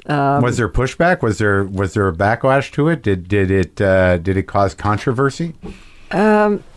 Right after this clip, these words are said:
Speaker 1: you know, that's a, it, it, I, if it did, I wasn't really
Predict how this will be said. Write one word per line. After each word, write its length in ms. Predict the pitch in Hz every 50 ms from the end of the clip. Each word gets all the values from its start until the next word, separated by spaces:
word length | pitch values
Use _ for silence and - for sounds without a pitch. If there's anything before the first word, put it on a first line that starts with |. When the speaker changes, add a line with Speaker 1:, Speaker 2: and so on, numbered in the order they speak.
| - - -
Speaker 1:
you 120 | - 226
know, 140 | 254 254 269 254
that's 240 | 247 233 - -
a, 80 | 220 202 - - - - - - - - - - - - - - - - -
it, 160 | 185 - -
it, 280 | - - - - - -
I, 280 | - 123 - 233 240 240 - - _ - _ _ - - 127 - 190 - - - - - _ - - - - _ _ _ _ _ _ _ _ -
if 160 | 233 226 -
it 160 | 262 202 202
did, 240 | - 269 285 277 233
I 140 | 208 170 165
wasn't 380 | 165 175 180 180 185 180 156 139
really 440 | 165 175 175 170 165 151 151 139